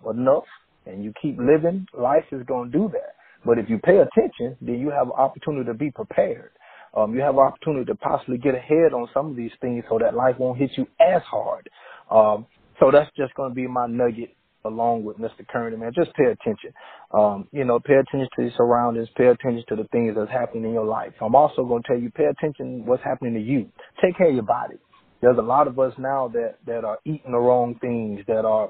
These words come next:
putting off working out, that are just putting off chasing our dreams. You know, we, we got things that we want to accomplish and things that we want to do, but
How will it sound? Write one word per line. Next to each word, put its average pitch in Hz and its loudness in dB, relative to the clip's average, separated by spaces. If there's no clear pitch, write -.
putting 135 -2
off 123 4
working 120 0
out, 117 -2
that 110 -2
are 110 0
just 110 -8
putting 131 0
off 131 2
chasing 147 0
our 101 0
dreams. 120 -2
You 113 -10
know, 110 -6
we, 117 -6
we 120 -6
got 135 2
things 135 -2
that 117 0
we 131 -4
want 127 0
to 123 0
accomplish 120 -2
and 104 -6
things 131 -4
that 120 2
we 127 -2
want 127 0
to 113 -10
do, 139 0
but 117 4